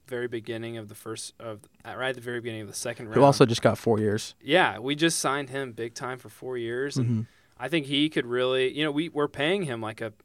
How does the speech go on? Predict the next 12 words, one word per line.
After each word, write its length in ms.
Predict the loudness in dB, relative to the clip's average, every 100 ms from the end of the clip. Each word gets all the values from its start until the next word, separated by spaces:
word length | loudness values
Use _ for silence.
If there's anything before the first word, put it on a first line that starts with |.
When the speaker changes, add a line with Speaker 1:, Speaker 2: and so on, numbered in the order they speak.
| _
Speaker 1:
late 260 | -6 -4 -4
first 320 | -4 -6 -6
rounder, 320 | -8 -8 -6
and 140 | -8 -8
I 80 | -10
think 180 | -10 -8
that's 200 | -10 -8
what 100 | -6
our 60 |
expectations 760 | -6 -8 -16 -14 -12 -10 -10 -10
are. 200 | -8 -10
And, 160 | -12